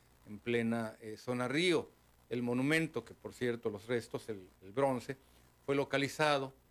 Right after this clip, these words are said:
en una recicladora ahí por el Cañón Johnson, y que correspondía a una enfermera,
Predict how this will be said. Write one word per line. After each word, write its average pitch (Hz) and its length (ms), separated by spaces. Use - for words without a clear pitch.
en 104 80
una 127 160
recicladora 131 640
ahí 113 140
por 117 180
el 113 100
Cañón 127 380
Johnson, 143 440
y 147 120
que 156 520
correspondía 123 680
a 127 200
una 127 240
enfermera, 135 720